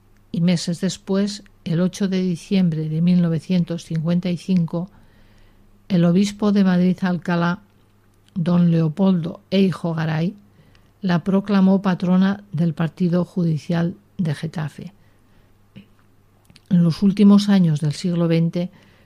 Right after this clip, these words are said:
se puede decir que la devoción a su patrona se ha ido incrementando considerablemente. Durante toda su historia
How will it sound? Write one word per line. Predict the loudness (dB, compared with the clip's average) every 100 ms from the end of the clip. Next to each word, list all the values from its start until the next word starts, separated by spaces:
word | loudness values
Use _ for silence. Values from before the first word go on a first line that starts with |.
| -20
se | -10 -6 -2
puede | 0 0 2
decir | 0 0 0 -2
que | -2 -4
la | -2
devoción | -2 -4 -4 -2 -2
a |
su | -2 -4
patrona | -6 -4 -2 -2 -2 -6 -16 _ _ _ _ -14
se | -6 -2
ha | 0
ido | 0 0 0
incrementando | 0 0 0 0 -2 0 0 -2
considerablemente. | -2 -4 -4 -4 -2 -2 -2 -2 -2 -4 -8 -12 _ _ _ _ _ _ _ _ -20 _ _ _ _
Durante | 0 2 2 2 0 -2 -2
toda | -2 -4 -4
su | -4
historia | -6 -4 -2 -2 -2 -6